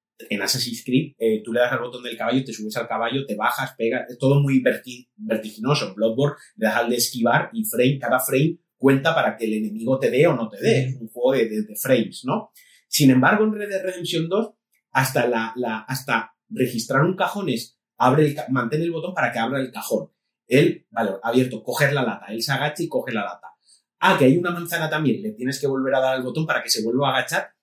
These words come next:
Speaker 1: y vuelva a coger la manzana. Tú le das al stick para moverte y hay un pequeño delay de unos microsegundos hasta que él empieza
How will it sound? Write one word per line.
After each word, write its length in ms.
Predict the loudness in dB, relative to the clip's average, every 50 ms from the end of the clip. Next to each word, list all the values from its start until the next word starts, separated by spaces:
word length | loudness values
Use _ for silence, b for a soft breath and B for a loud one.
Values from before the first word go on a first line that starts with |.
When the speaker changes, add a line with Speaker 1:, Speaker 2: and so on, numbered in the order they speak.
| _ _
Speaker 1:
y 160 | 2 2 4 6
vuelva 340 | 6 8 8 8 6 6
a 40 | 4 0
coger 240 | -4 -6 -6 -6
la 580 | -6 -4 -2 -2 0 0 0 0 -2 -4 -6 -4 0
manzana. 600 | 2 2 2 2 -2 -4 -6 -8 -10 -14 _ _ _ _ _ _ _ _ _ _ _
Tú 120 | 6 8
le 60 | 8
das 180 | 8 6 4 2
al 160 | 0 0 0
stick 320 | -2 -2 -6 -8 -8 -8 -10 -8 -4
para 160 | -2 -2 0
moverte 360 | 0 2 2 2 2 2 0 0
y 60 | 0
hay 140 | 2 0 0
un 120 | -2 -2
pequeño 380 | -4 -4 -2 -2 -2 -2 -2 -2
delay 420 | -2 0 2 4 2 2 2 -2 _ _ _
de 100 | _ 0 2
unos 300 | 2 2 2 0 -2 -2
microsegundos 1120 | -2 -2 -2 0 2 4 4 4 4 0 -2 0 2 2 2 2 2 0 -2 -4 -10 _ _ _ _ _ _ _ _ _ _ _ _ 0 2
hasta 380 | 2 2 4 4 4 4 4
que 120 | 6 4 4
él 80 | 6
empieza 680 | 6 4 2 0 -2 -4 -2 0 0 0 0 0 -2